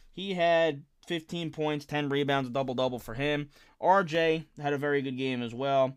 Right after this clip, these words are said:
Back-to-back good games for him. Uh, he had nineteen.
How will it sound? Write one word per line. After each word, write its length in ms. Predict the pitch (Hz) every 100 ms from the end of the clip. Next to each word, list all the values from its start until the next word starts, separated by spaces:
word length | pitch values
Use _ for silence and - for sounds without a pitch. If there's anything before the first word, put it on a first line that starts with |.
| _ -
Back-to-back 540 | 143 147 131 139 131
good 200 | 135 120
games 280 | 120 123 117
for 140 | - 110
him. 340 | 156 156 156 _ _ _ _ _ _
Uh, 260 | - 117 117
he 120 | 135
had 120 | 165
nineteen. 720 | 143 143 143 143 143 139 139